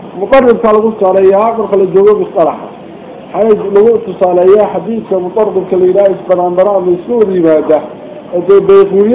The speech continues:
له كبرتين، وذو اختلاف السنة ومثل مقرب عند أهل الفن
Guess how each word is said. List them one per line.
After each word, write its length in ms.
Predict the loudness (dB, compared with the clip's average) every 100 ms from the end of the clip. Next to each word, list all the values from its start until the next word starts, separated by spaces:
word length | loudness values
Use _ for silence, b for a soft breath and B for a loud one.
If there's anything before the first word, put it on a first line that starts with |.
| 4
له 100 | 4
كبرتين، 800 | 2 0 0 0 0 2 2 2
وذو 240 | 0 0
اختلاف 380 | 0 0 2 2 -2
السنة 680 | -6 -4 0 0 0 -2
ومثل 420 | -2 -4 -4 -4 -4
مقرب 640 | -4 -4 -4 -2 -2 -2 -2
عند 200 | -2 0
أهل 460 | 2 2 2 0
الفن 420 | -2 0 2 0